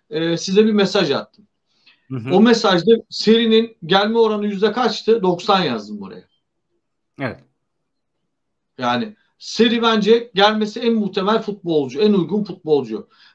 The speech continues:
Speaker 1: Ee, satış yapmana da gerek yok. Onyekuru ve diğer isimler ise birazcık satışa endeksti. Hele santrafor transferi, biz konuşuyoruz ya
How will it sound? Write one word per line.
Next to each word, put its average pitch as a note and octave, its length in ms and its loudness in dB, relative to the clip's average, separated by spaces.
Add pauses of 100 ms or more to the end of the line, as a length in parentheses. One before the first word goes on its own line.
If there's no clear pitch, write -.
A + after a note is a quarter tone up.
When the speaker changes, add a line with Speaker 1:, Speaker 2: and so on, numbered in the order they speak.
Speaker 1:
Ee, G3 400 2
satış G#3 400 -2
yapmana G#3+ 400 2
da F3+ 60 4
gerek A#2+ 340 -2
yok. - 280 -18 (600)
Onyekuru B3 800 2
ve G3+ 160 4
diğer C#4 220 2
isimler A3 420 -2
ise C#4+ 440 -6 (280)
birazcık G3+ 380 0
satışa A3+ 440 -2
endeksti. C3+ 580 -6
Hele G#3 240 4
santrafor B3 640 -2
transferi, C3+ 680 -10 (500)
biz D#3+ 160 -10
konuşuyoruz F3+ 640 -2
ya G#2+ 220 -6